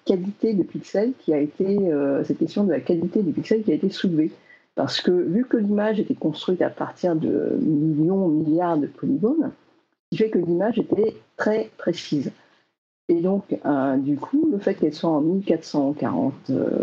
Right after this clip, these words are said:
P, euh, n'était, euh, c'était pas le même mille quatre cent quarante P qu'une autre console. Euh, donc, euh, donc ça, c'est une affaire à suivre, je pense, de, de très près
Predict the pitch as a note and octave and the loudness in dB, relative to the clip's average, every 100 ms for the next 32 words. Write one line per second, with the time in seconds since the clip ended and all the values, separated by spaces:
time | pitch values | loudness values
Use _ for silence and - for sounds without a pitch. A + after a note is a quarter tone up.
0 | G1+ - - - A#3 - - - - _ | 0 0 -2 0 0 -2 -10 -20 -20 _
1 | _ - C#3+ D#3+ D3 C#3+ - F#3+ G#3 G#3 | _ 0 2 2 2 0 0 2 2 2
2 | D3 C#3 C#3 C3+ D3 C#3+ D#3+ D3+ F3 G#3 | 2 2 2 0 0 -4 -2 0 2 2
3 | A3+ G#3+ E3+ D#3 D#3 F#3+ G3+ E3+ - E3 | 2 2 2 2 2 2 0 0 -2 0
4 | - D#3 C#3+ D3+ G#3+ A#3 - _ _ - | -2 0 0 -2 -2 -4 -6 _ _ -2
5 | G#3+ G3 A3 A3 A3 A3 G#3 F#3 - _ | 0 2 0 -2 0 0 0 -2 -4 _
6 | _ _ _ _ _ _ _ - C#3+ C3 | _ _ _ _ _ _ _ -6 -2 0
7 | C#3 D3+ D#3 D#3 - D3+ D3 C#3 C#3 D3 | 0 0 0 -2 0 0 2 2 2 0
8 | D3 B3+ - G3+ F3+ - A3 G3 F3+ - | 0 0 0 0 2 0 0 0 -2 -6
9 | - G#3+ F3 D3 C#3 C#3+ - D#3+ - C3 | -2 0 2 2 0 -2 0 -2 0 2
10 | C3 B2 C3 - D3+ - E3 E3+ D#3+ | 2 2 0 0 -4 0 0 2 2